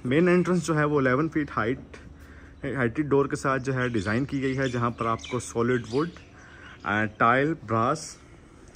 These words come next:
और mercury glass का जो है वो यूज़ मिलेगा। घर में enter होते ही साथ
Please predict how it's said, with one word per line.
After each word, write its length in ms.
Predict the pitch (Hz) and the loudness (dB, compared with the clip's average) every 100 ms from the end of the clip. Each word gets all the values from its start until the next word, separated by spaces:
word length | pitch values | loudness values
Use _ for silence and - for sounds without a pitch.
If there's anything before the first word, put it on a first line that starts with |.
| - | -12
और 200 | 113 113 | -2 0
mercury 340 | 120 139 151 165 | 4 4 4 2
glass 260 | 131 113 | 2 2
का 100 | - | 0
जो 120 | 110 | -2
है 80 | 107 | 0
वो 200 | 104 143 - - - - | -2 -6 -10 -20 -14 -4
यूज़ 180 | 104 98 | -2 -2
मिलेगा। 400 | 90 73 76 90 - - - - - 104 | -4 -6 -10 -12 -14 -20 -20 -20 -14 -2
घर 200 | 123 143 | 2 4
में 120 | 160 | 4
enter 200 | 156 170 | 4 2
होते 260 | 147 127 | 0 2
ही 60 | 160 | 0
साथ 440 | 160 135 135 - | 0 0 -2 -6